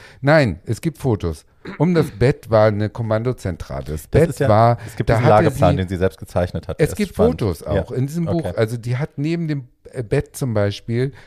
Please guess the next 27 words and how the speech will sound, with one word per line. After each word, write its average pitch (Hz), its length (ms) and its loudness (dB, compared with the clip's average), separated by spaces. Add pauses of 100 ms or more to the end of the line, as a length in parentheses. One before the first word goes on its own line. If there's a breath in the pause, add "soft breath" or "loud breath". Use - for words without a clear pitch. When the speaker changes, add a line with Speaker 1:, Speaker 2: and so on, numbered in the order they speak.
(120 loud breath)
Speaker 1:
eine 117 180 0
Kochplatte 101 920 -4
gehabt, 85 340 -4
Speaker 2:
Mhm. 123 60 -2
Speaker 1:
wo 110 40 0
sie 104 140 -6
sich 107 180 -8
ihre 107 160 -4
Suppe 160 260 -6
selber 90 300 -2
gemacht 78 400 -8
hat. 104 220 -6 (460 loud breath)
Äh, 110 380 4 (240)
ein, 185 500 0 (680)
ein 151 320 -2
Funke, 190 680 -2
ein 156 240 2
elektrischer 139 640 -6
Bra-, 131 240 -14
Kabelbrand 117 580 -4
und 107 140 -6
die 107 100 -6
wäre 117 240 2
im 110 200 -6
Bett 131 180 -6
Speaker 2:
Mhm. - 60 -14
Speaker 1:
verbrannt. 78 420 -6